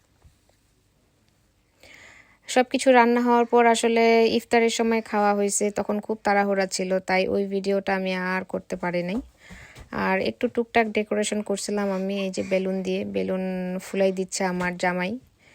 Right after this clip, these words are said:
তার গাড়ির কি যেন একটা প্রেসার মেশিন দিয়ে, যার কারণে খুব তাড়াতাড়ি হয়েছে। কয়েক রকমের, আহ, কয়েক কালারের বেলুন আনা হয়েছিল, but সবগুলা আমি ফুলাইতে, আহ, দিই নাই,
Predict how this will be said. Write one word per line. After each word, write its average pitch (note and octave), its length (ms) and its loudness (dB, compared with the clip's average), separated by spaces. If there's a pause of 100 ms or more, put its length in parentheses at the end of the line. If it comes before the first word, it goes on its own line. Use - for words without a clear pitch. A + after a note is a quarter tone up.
(280)
তার F#3 160 -4
গাড়ির F#3+ 460 2
কি G3 120 -4
যেন F#3+ 220 0
একটা F#3+ 220 -2
প্রেসার F#3 400 -2
মেশিন F3+ 400 -4
দিয়ে, F3+ 220 -6 (180)
যার F#3 160 -8
কারণে F3+ 300 -6
খুব - 220 -8
তাড়াতাড়ি F3+ 440 -2
হয়েছে। F#3 360 -6 (2000)
কয়েক G#3 260 2
রকমের, G#3+ 640 4
আহ, G3+ 640 2
কয়েক G#3+ 340 -2
কালারের G3+ 400 -2
বেলুন G3+ 340 -4
আনা F#3+ 160 -4
হয়েছিল, F3+ 420 -6 (440)
but F#3+ 140 -2
সবগুলা G#3 680 0
আমি G3 380 0
ফুলাইতে, G3 540 -2 (640)
আহ, F#3+ 440 -8
দিই F#3 220 -2
নাই, F3+ 180 -6